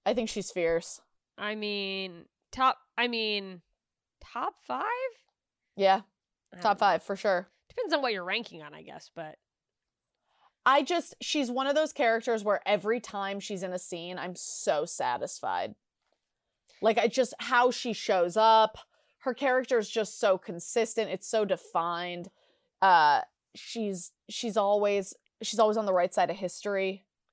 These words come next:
Speaker 2: Yeah, and is always relatively collected, all things considered.
Speaker 1: Yep.
Speaker 2: Uh, but top five, interesting.
Speaker 1: Top five, for sure.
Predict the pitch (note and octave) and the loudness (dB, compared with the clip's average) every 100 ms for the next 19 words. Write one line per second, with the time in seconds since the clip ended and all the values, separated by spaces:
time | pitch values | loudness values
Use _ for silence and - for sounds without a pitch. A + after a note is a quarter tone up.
0 | - C4 C4+ C#4 C4 B3+ B3+ A#3+ B3 C4 | -6 4 6 6 4 0 2 2 6 6
1 | C#4+ C#4+ A3 A3+ B3 B3+ A3+ A3 - G3 | 6 4 2 4 4 2 0 -2 -2 -4
2 | F#3 F#3+ A3+ A3 G3 F#3 F3+ F#3+ - - | -4 -4 -2 -2 0 -2 -4 -10 -12 -16
3 | E3+ - F3 F#3+ G3 F#3+ F3+ - D#3 D3+ | -16 -10 -6 -4 -2 0 0 -2 -16 -16
4 | - - - - A4+ _ G#4+ G#4+ F#4+ F3+ | -16 -16 -18 -20 _ _ -14 -10 -8 -8
5 | _ _ - D#4+ D4 - F3+ E3+ _ - | _ _ -20 -16 -14 -10 -10 -12 _ -20
6 | - _ _ C4 A3+ A#3+ G#3 G#3+ A3 A3+ | -20 _ _ 2 2 4 2 0 -4 -4
7 | G#3 | -4